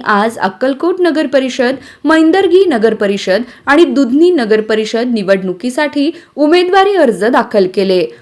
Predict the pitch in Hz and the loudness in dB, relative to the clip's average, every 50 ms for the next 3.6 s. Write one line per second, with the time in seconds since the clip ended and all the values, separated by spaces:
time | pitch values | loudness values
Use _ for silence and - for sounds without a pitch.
0 | _ _ _ - 220 226 233 226 220 226 233 277 311 294 247 226 214 208 226 240 | _ _ _ -2 2 4 4 4 6 4 4 4 4 2 2 2 2 2 2 2
1 | 285 - - 226 202 - 302 320 370 370 370 339 285 311 311 330 330 302 226 214 | 2 0 -2 -2 -2 -2 -2 -2 0 2 2 2 2 0 0 0 0 0 0 0
2 | 208 214 226 247 - - 262 247 - - 277 320 339 277 220 214 226 262 226 208 | 0 0 -2 -2 -4 -4 -8 -6 -4 -2 0 2 2 0 0 0 -2 -2 0 0
3 | 190 185 185 - 262 302 285 285 226 185 151 | -2 -4 -4 -4 -4 -4 0 2 2 2 2